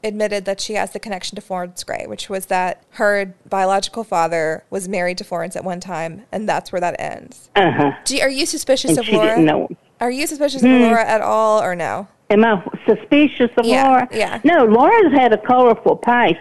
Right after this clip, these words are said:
Speaker 2: because when she was with Luke, they did crooked stuff,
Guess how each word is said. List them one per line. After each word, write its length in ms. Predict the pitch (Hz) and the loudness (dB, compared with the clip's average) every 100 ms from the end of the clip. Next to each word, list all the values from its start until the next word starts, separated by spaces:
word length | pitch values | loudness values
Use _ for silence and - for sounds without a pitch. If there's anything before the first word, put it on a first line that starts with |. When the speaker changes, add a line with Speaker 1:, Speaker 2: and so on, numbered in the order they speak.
| - | -2
Speaker 2:
because 280 | 185 220 196 | 0 0 4
when 160 | 214 208 | 2 4
she 200 | - 277 | 4 4
was 200 | 285 247 | 4 4
with 140 | 190 190 | 2 4
Luke, 440 | 190 214 233 - - - | 4 6 6 0 -18 0
they 160 | 226 254 | 2 4
did 400 | 220 254 208 - | 4 4 2 -4
crooked 440 | - 262 262 190 - - | 0 2 2 -2 -2 -2
stuff, 300 | 247 247 | 4 4